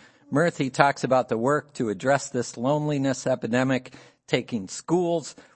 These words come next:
workplaces, community organizations, government, health workers, public health professionals, individuals, families, and more working together. Though congregations are not mentioned,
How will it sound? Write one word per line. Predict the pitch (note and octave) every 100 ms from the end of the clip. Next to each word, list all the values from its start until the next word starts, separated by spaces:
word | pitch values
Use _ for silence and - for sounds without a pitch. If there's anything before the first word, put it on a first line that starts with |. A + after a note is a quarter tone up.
| -
workplaces, | D#3 E3+ - D3+ C3 B2 A2 -
community | A#2 C3 F3+ D#3+ D3
organizations, | C#3 C3 B2 A#2 C3+ B2+ B2 A#2 A2
government, | - D3+ D3+ C#3+ C3+ C3
health | C3 D3+ D3+ -
workers, | C3 C3+ C3 A#2+
public | - E3 D#3+ C#3+ -
health | C#3 -
professionals, | - A#2 C#3 C#3+ - C3+ B2+ - - - _
individuals, | F3 F3+ E3+ D#3 C#3 C#3+ C3+ -
families, | D3 D#3 D#3+ D#3+ D#3+ D3
and | - A#2 A#2
more | A#2+ D#3 F3 F3
working | D3+ B2+ C#3 - D3+
together. | - C3 A2+ F#2+ F#2 F2 - - _
Though | B2 A#2
congregations | - E3+ E3 D#3+ D#3+ F#3 - E3 D#3+
are | - B2 B2
not | D3 C#3+ C#3+
mentioned, | D#3 - C3+ C3 A#2